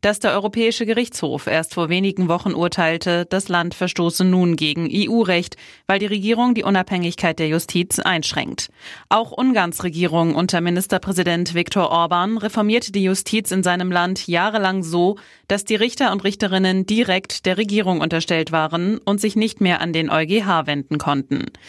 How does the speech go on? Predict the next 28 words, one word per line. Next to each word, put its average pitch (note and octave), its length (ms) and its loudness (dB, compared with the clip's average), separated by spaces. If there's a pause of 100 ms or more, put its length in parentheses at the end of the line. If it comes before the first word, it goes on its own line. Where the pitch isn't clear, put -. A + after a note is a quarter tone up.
(280)
Erst E3 280 -2
ein E3 200 -2
Machtkampf E3+ 560 -2
mit E3 160 -2
Brüssel F3+ 480 2
um F3+ 200 0
E-U-Hilfsgelder F#3 1080 2
hat G#3 120 -2
dazu G3+ 240 -2
geführt, G3+ 420 2 (280)
dass F#3+ 160 0
wichtige A3 380 0
Punkte G3 400 0
kürzlich E3 500 -2
wieder D#3 300 2
zurückgedreht E3+ 640 0
wurden. C#3 320 -2 (540)
Das F3 180 2
Ringen A#3 320 2
um G#3+ 180 2
Justizreformen G3+ 1000 2
ist - 180 -2
oft - 220 -2
ein G3 160 0
Kampf F#3 360 -2
um F#3+ 140 2
die F3 140 2
Demokratie, F3+ 760 0